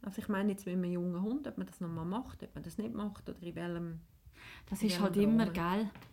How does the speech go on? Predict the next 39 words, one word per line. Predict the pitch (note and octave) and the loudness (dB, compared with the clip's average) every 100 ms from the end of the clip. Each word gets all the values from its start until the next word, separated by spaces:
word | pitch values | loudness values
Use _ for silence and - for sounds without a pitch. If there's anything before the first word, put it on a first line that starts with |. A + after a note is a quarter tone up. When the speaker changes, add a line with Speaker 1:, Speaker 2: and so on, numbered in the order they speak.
| - | -10
Speaker 1:
Ja. | D#3 C#3 C#3+ | -6 -6 -2
Speaker 2:
Wenn | F3+ G#3+ | 2 4
man | G3+ | 4
es | - | 4
schon | A3 | 4
mal | A3 A3 | 6 4
gemacht | A3 G#3 A3+ - | 6 6 4 2
hat, | A#3 G#3 | 2 2
ist | G#3+ | 2
immer | G#3 A#3+ | 4 4
die | C4+ - | 4 2
Frage, | B3 B3 B3 A#3 | 4 6 6 4
will | A#3+ | 6
man | A#3 A3+ | 6 6
das | G#3+ - | 0 2
wieder | A3+ A3 A3 G#3 | 2 4 4 2
oder | G#3 G3+ | 2 2
macht | F#3+ G3 - | 2 2 0
man | |
es | G3+ | 0
wieder? | G3+ F#3+ F#3+ F#3 F3+ - - - | 2 0 2 0 -2 -6 -10 -6
Aber | F3 F3+ | -2 0
Speaker 1:
Genau. | G3 F#3 E3+ E3+ F3 | 0 -2 -6 -10 -14
Speaker 2:
das | - | 2
musst | G#3 G#3+ | 4 6
du | |
ja | F3+ | 6
heute | G3+ G3+ | 4 4
und | F3+ | 0
morgen | F3+ G3 F#3+ | 2 2 4
noch | E3+ | 4
nicht | E3+ D#3+ | 2 2
entscheiden. | E3 D#3+ - - G3+ | 0 -2 -6 -4 -2
Speaker 1:
Muss | F#3+ | -2
ich | F#3+ F#3 | -2 2
heute | - F#3 | 4 4
morgen | F#3+ F#3 | 2 -2
nicht | F3 | 2
entscheiden. | G#3+ F#3 - D3+ F#3+ - - | 2 2 -2 -2 0 0 -6